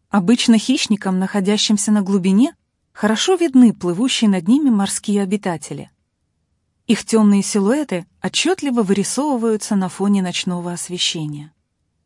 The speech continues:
Однако этот кальмар, включая свою нижнюю подсветку, становится незаметным,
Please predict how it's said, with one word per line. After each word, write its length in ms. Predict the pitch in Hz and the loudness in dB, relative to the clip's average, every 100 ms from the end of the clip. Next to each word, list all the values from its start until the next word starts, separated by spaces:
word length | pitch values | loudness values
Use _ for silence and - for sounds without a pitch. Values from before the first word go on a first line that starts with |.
| _ _ _ _ | _ _ _ _
Однако 440 | 190 175 185 185 | -2 0 0 0
этот 280 | 190 190 180 | -2 -2 -4
кальмар, 500 | 185 175 185 269 302 _ _ _ | -4 -2 0 -2 -4 _ _ _
включая 600 | - 202 202 - 320 240 | -6 0 0 0 -2 -2
свою 260 | - 190 | -2 2
нижнюю 420 | 190 254 226 202 | 4 4 6 2
подсветку, 720 | 185 175 - 180 311 - 175 156 _ _ | 2 -6 -6 -6 -6 -6 -12 -12 _ _
становится 680 | - - 180 247 269 - 254 | -10 -4 0 0 0 2 6
незаметным, 840 | 247 240 277 277 208 - 151 | 6 6 4 4 2 -2 -6